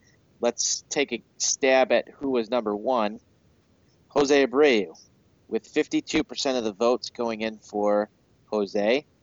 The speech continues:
Coming in second was Yoan Moncada at thirty-one percent, and only seventeen percent voted Avi. What are your initial reactions to that?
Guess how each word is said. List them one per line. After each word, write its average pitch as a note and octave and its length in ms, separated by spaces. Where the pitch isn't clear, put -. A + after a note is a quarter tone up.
Coming D3 240
in C3 160
second D#3 580
was A#2+ 300
Yoan B2+ 280
Moncada A#2+ 500
at - 180
thirty-one B2 580
percent, A2 540
and A2+ 160
only C#3+ 300
seventeen B2+ 520
percent A2+ 460
voted A2 340
Avi. G2 520
What B2 120
are C3 80
your C3+ 180
initial A#2 380
reactions G#2+ 640
to G2 120
that? F#2+ 280